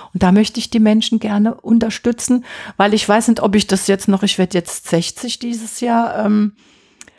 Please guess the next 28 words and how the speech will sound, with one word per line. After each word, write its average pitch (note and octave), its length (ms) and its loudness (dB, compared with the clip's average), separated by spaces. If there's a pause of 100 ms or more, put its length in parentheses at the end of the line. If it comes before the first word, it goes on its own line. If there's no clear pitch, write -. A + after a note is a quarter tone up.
(420)
wie A3 140 4
lange G#3+ 340 4
ich G#3+ 240 0
das, - 480 0
äh, G#3 320 2 (240)
noch F#3+ 180 2
machen F3+ 380 2
kann. C#4 280 0 (400)
Ich - 240 -6 (360)
hoffe, A3+ 260 0
so - 160 0
lange F#3+ 340 4
wie E3 100 -2
es - 180 -10
geht, G#3+ 680 -2 (100)
weil G3+ 380 -2
es - 140 -4
ist - 140 -2
auch F3+ 160 -2
körperlich F3+ 500 0
anstrengend, C4 520 0
mit G#3+ 140 2
den F#3+ 140 2
großen E3+ 360 0
Segeln F#3 440 0
da G3+ 180 0
zu A3 200 0
hantieren. A#3 500 2